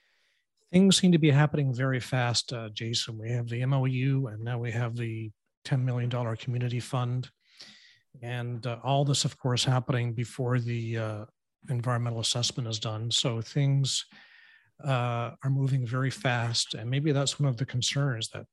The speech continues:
things are moving very quickly. We get these stories in the, uh,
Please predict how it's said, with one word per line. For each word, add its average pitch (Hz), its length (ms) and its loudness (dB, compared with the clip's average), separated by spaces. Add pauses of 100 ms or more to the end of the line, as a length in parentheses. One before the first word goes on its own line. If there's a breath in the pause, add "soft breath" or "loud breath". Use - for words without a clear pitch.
(180)
things 123 300 -2
are 117 100 -4
moving 120 360 -4
very 127 240 -2
quickly. 113 500 -4
We 120 160 -8
get 120 220 -6
these 120 420 -2 (960 soft breath)
stories 131 580 2
in 127 220 -2
the, 117 280 -4
uh, 113 240 -4